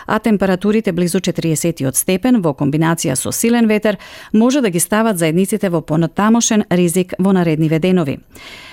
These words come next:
Рейтингот на опасност од пожар е многу висок денеска за поширокото подрачје на Сиднеј, за Монаро Алпајн, Иловара, Грејтер Ханта, северозападните и централните подрачја, како и за Њу Ингланд.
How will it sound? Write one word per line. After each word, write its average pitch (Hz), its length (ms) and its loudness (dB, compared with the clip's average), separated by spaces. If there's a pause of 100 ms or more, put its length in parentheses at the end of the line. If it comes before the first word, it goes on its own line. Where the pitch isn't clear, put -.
Рейтингот 220 580 2
на 175 260 2
опасност 214 580 -2
од 127 160 -6
пожар 202 320 0
е 254 60 2
многу 233 260 2
висок 208 320 0
денеска 214 460 0
за 185 200 0
поширокото 190 600 -2
подрачје 175 500 -2
на 131 140 0
Сиднеј, 220 480 2 (320)
за 214 180 2
Монаро 185 500 2
Алпајн, 202 580 0
Иловара, 196 580 2 (220)
Грејтер 196 360 0
Ханта, 185 480 0 (260)
северозападните 202 920 0
и 180 40 0
централните 170 640 -2
подрачја, 208 500 0
како 180 300 -2
и 180 80 2
за 170 300 -2
Њу 160 280 2
Ингланд. 135 640 -2